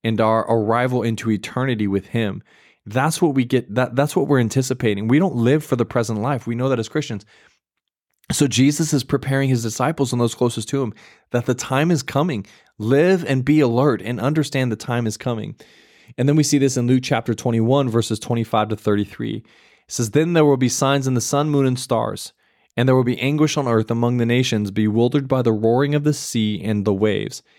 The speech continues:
People will faint from fear and expectations of things that are coming on the world, because the powers of the heavens will be shaken. Then they will see the Son of Man coming in a cloud with power and great glory. But when these things take, begin to take place, stand up and lift your heads, because your redemption is near.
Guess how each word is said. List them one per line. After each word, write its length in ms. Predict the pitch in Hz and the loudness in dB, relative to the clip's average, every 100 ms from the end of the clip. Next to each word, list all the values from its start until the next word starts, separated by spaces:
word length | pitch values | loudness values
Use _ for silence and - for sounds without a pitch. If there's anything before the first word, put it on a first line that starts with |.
| _ _ _ - | _ _ _ -6
People 320 | - 151 196 | -2 0 2
will 60 | 170 | 2
faint 320 | - 143 143 | 2 -2 -2
from 220 | - 135 | -2 -2
fear 400 | 120 - 135 107 | -2 2 4 4
and 220 | 87 117 | 2 0
expectations 760 | 104 117 - 123 147 135 117 110 | 0 -2 -4 -2 0 0 -2 -2
of 100 | 107 | 0
things 240 | 120 123 | 0 0
that 120 | 120 | 0
are 40 | 107 | -2
coming 380 | - 127 135 131 | -2 -4 -2 -2
on 200 | 117 113 | 0 2
the 80 | 110 | 2
world, 420 | 107 107 101 110 _ - _ | 2 2 0 -4 _ -20 _
because 220 | 110 120 | -2 0
the 80 | 113 | -2
powers 460 | - 143 139 160 160 | -4 -2 2 2 2
of 100 | 160 | 0
the 80 | |
heavens 320 | 135 120 117 117 | 0 0 0 -2
will 80 | |
be 100 | 110 | -2
shaken. 540 | 107 - 131 127 - - _ _ _ | -2 0 -2 -2 -12 -12 _ _ _
Then 180 | 113 147 | -2 0
they 100 | 185 | 2
will 120 | 170 | 2
see 180 | 151 160 | 2 2
the 120 | 139 | 2
Son 240 | 127 - 139 | 0 0 -2
of 80 | 147 | 0
Man 220 | 117 113 | 0 -2
coming 320 | - 131 143 | -2 -2 -2
in 80 | 147 | -4
a 60 | |
cloud 300 | 147 120 107 | -2 0 2
with 140 | 107 107 | 2 -2
power 320 | - 117 123 | 0 2 2
and 100 | 123 | 0
great 240 | 117 113 | 0 0
glory. 440 | 117 110 110 101 - _ _ _ | 0 0 2 0 -8 _ _ _
But 100 | - | 0
when 200 | 113 131 | 2 2
these 180 | 165 175 | 2 0
things 220 | - 151 | 0 -2
take, 400 | - 147 135 - - 117 | 0 -2 -2 -12 -8 0
begin 340 | 120 139 143 | 0 2 0
to 60 | 139 | 2
take 260 | 131 - | 0 -2
place, 360 | - 127 104 - | 0 2 0 -4
stand 420 | - - 139 165 | -8 -4 -2 0
up 200 | 156 123 | 0 0
and 120 | 120 113 | 0 0
lift 160 | 123 | 0
your 120 | 120 | 0
heads, 320 | 117 117 101 113 | 2 0 -2 -4
because 340 | 113 113 107 | -2 0 2
your 100 | 110 | 2
redemption 560 | 107 104 127 131 110 101 | 2 2 0 0 -2 -2
is 160 | 101 | -2
near. 340 | 107 110 101 | -2 -2 -2